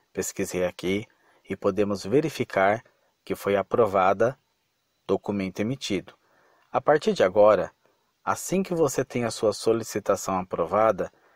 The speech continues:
existem três coisas importantes que você precisa fazer, mas isso é assunto que eu trato em outro vídeo.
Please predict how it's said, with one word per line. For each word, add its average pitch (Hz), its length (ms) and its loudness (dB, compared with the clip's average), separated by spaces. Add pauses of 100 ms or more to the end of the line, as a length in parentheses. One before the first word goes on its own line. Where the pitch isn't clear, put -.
(140)
existem 135 480 -6 (100)
três 170 320 0
coisas 113 520 0 (100)
importantes 131 1000 -2 (300)
que - 80 -16
você 101 240 -2
precisa 104 460 -4
fazer, 113 480 2 (440)
mas 147 300 -2
isso 139 400 -4 (380)
é 92 100 -4
assunto 101 480 -6
que - 100 -14
eu 90 80 0
trato 104 440 -2
em 92 100 -6
outro 104 320 -4
vídeo. 104 460 -6